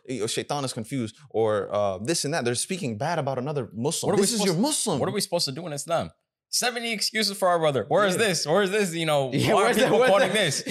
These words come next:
Speaker 2: this?
Speaker 3: <laughs>
Speaker 2: People love to quote Umar ibn Khattab about this hadith. Like, they like to take things to the next level. But, you know, where, where is this? Or how about the fact that in Islam, you're supposed to cover, you're supposed to cover the sins of, of your brothers and sisters,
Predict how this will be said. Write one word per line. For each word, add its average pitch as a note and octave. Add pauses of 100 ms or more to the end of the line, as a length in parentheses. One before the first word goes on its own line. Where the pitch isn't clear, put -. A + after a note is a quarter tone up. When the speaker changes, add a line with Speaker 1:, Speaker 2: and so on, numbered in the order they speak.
(160)
Speaker 2:
this? F#3
Speaker 3:
<laughs> -
Speaker 2:
People G#3
love G3+
to F3
quote G3
Umar G3
ibn D#3+
Khattab F3
about D3
this D#3
hadith. D#3
Like, B2+
they D3
like D3+
to A2
take D3+
things D#3
to A#2+
the A2
next C3
level. C3
But, G#2+
you D3
know, C3
where, E3+
where F3
is E3+
this? E3+ (260)
Or B2
how E3
about E3+
the C#3+
fact D3+
that C#3 (260)
in C#3
Islam, D3+ (160)
you're F3
supposed F3+
to -
cover, E3
you're C3
supposed D#3
to C#3
cover D#3
the C3+
sins E3
of, A#2+
of G#2
your B2+
brothers C#3+
and B2+
sisters, C3+